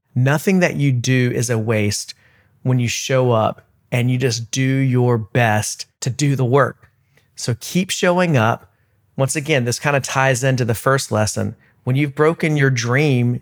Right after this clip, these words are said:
into achievable, measurable steps, then show up on the days you feel great about it and show up on the days when you don't. And just believe that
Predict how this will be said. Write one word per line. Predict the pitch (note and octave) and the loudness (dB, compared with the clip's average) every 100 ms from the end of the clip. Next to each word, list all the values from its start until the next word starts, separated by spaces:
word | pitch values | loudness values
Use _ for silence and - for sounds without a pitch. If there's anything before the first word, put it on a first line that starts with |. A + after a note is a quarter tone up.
| _ | _
into | - C3+ B2 C3 B2 A#2 | -2 0 2 0 0 -2
achievable, | - - D3+ C#3 D3 C3+ C3+ C3 - - - _ _ | -6 -4 -4 0 0 2 0 -2 -8 -20 -20 _ _
measurable | B2 B2 B2+ C3+ D3 B2+ B2 | -2 2 2 2 0 -2 -2
steps, | - - E3+ C3 - - - _ _ _ _ _ _ _ | -6 -2 0 2 0 -6 -12 _ _ _ _ _ _ _
then | A2 C#3+ | -2 -2
show | E3+ - D#3 D3 | -2 -2 2 2
up | D3 | 2
on | C#3+ | 0
the | C3 | 0
days | B2 B2+ C#3 C3 | 2 2 2 0
you | B2+ | -2
feel | - C3 | 0 0
great | A#2 B2 C3+ | 2 2 2
about | C3+ C#3 D#3 | 4 4 2
it | D#3 | 0
and | C3 | -2
show | - D3+ | 0 0
up | D3 | 0
on | D#3 | 0
the | D3+ | 0
days | C#3+ C#3 C#3 | 0 0 0
when | C3+ | 0
you | B2+ | -2
don't. | A#2 B2+ G#2 - _ - - _ _ - | 2 2 2 -2 _ -20 -20 _ _ -4
And | B2+ A#2+ A2 | -2 -2 -2
just | C#3+ D3+ - | 0 0 0
believe | D3+ C3+ C#3 C3+ A#2+ A2 | 0 0 2 2 0 2
that | A#2 A2+ | 2 2